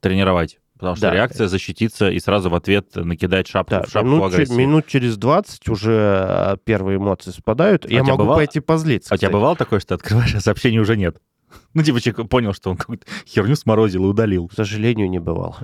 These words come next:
Speaker 1: Блин, жалко.
Speaker 2: Очень
Speaker 1: Грустная
Speaker 2: жаль.
Speaker 1: скри-, тихая грустная скрипочка на
Speaker 2: К
Speaker 1: фоне, да.
Speaker 2: сожалению, к сожалению, да. К сожалению, обычно, если люди пишут, они не особо понимают, как я на это отреагирую. Возможно, я так же иногда делаю. Может быть, на меня так реагируют, не знаю.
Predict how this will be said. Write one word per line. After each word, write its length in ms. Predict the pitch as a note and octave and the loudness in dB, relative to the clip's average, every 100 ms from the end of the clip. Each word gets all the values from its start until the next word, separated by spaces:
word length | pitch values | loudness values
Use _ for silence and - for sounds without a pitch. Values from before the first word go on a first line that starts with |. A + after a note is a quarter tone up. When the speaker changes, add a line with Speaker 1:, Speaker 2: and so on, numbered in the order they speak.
| - | -8
Speaker 1:
Блин, 320 | F2 E2 E2 | -4 0 0
жалко. 380 | E2+ E2+ - F2+ - - | 0 -2 -2 -10 -10 -6
Speaker 2:
Очень 200 | F#2+ F#2 | -4 0
Speaker 1:
Грустная 300 | A#2 F2 G2+ | 0 2 -2
Speaker 2:
жаль. 40 | |
Speaker 1:
скри-, 180 | F2+ F#2 | 0 -2
тихая 280 | D3+ D#3 G2+ | -2 0 0
грустная 300 | G#2 - F2+ | 0 -2 -6
скрипочка 420 | - - - - | -6 -10 -10 -10
на 60 | |
Speaker 2:
К 40 | D#2+ | -6
Speaker 1:
фоне, 120 | - | -4
да. 60 | D#2+ | -4
Speaker 2:
сожалению, 480 | A2 C3 C3+ A2+ - | 0 0 0 -6 -8
к 60 | |
сожалению, 640 | - G#2+ G2+ G#2+ A2 G#2+ E2+ | -12 -10 -8 -4 -2 -2 -6
да. 160 | - - | -8 -12
К 60 | |
сожалению, 560 | - G2 G#2 A2 F#2+ F2+ | -8 -8 -4 -4 -2 -2
обычно, 320 | F#2 G2 - | -2 -4 -2
если 220 | G#2+ - | -2 -2
люди 260 | G#2+ G#2 G2+ | -2 0 -2
пишут, 400 | - F3+ D#3 - | -2 -2 -2 -2
они 200 | G2 A#2 | -2 0
не 120 | G#2 | -2
особо 260 | F#2+ G2 F2 | -4 -4 -6
понимают, 460 | - F2+ E2+ E2+ - | -4 -6 -2 -4 -4
как 200 | E2+ - | -12 -8
я 80 | D#2+ | -6
на 80 | E2+ | -6
это 200 | - F#2 | -6 -10
отреагирую. 480 | - B2+ F#3 F#3+ - - - - - | -4 -2 0 0 -2 -14 -20 -16 -2
Возможно, 540 | B2+ C#3 E3+ C3 G#2 | 0 4 4 2 0
я 140 | F2+ | -4
так 200 | F#2+ F#2 | -2 -2
же 100 | G2 | -2
иногда 340 | G2+ C3 C#3 D3 | -2 -2 0 0
делаю. 280 | D3+ C#3+ G#2+ | 2 2 2
Может 280 | A2+ A2+ F#2+ | 0 0 -4
быть, 180 | F#2 G#2 | -8 -2
на 40 | |
меня 300 | A2 G#2+ E2+ | 0 0 -2
так 240 | - A2+ C#3 | -4 -4 0
реагируют, 540 | C3+ C3+ D3 C3+ - | 0 0 0 0 0
не 220 | G#2 A#2+ | -2 -2
знаю. 440 | F2+ F#2 - F2 | -2 -6 -4 -4